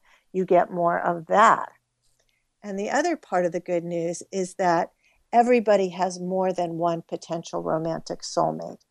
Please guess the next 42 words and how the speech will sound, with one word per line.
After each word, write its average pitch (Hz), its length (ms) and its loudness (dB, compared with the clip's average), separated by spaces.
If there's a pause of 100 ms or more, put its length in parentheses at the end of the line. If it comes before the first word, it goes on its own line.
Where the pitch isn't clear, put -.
(300)
In 185 140 -2
fact, 170 420 4
John 190 320 2
Gray, 180 380 4
the 170 120 -4
guy 170 220 0
who 175 120 -4
wrote 165 240 0
Men 180 180 -2
Are 170 80 -4
From 170 220 -8
Mars, 175 320 -4
Women 170 220 -4
Are 170 60 -6
From 175 220 -6
Venus, 180 420 0 (320)
he 233 240 4
estimates 185 600 2
that 160 160 2
we - 80 -4
each 190 320 -2
have 180 220 2
a 175 80 0
hundred 190 340 -6
and 185 100 -14
twenty 180 460 -6
thousand 220 720 2 (100)
potential 165 540 -6
romantic 170 580 -4
soulmates. 156 720 -4 (180)
There's 185 220 -4
no 226 240 6
shortage 208 500 4
of 175 140 -8
love 170 260 8
in 170 100 -10
the 165 80 -12
world. 160 500 -4 (720)
Now, 190 400 2
turning 311 320 -4
your 208 120 -2
mate 214 360 0